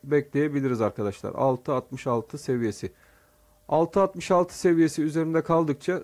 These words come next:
dolar T L'de de ana hedef yedi yirmi üç olarak gözükmekte.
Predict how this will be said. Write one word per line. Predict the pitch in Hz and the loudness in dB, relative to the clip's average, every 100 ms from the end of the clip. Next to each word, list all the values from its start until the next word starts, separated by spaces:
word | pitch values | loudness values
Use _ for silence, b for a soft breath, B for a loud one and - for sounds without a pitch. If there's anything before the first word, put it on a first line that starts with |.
| - | -2
dolar | 143 156 151 | 0 2 0
T | - 151 | 0 2
L'de | 151 151 147 | 2 0 -2
de | 170 - _ | -4 -8 _
ana | 143 156 | -2 0
hedef | 160 147 170 - | 2 0 -2 -6
yedi | 135 147 151 | -4 -2 0
yirmi | 147 139 | 0 0
üç | 143 143 | -4 -2
olarak | 127 131 151 - | 0 0 -2 -4
gözükmekte. | 131 120 - 127 - 160 | -6 -6 -6 -6 -6 -8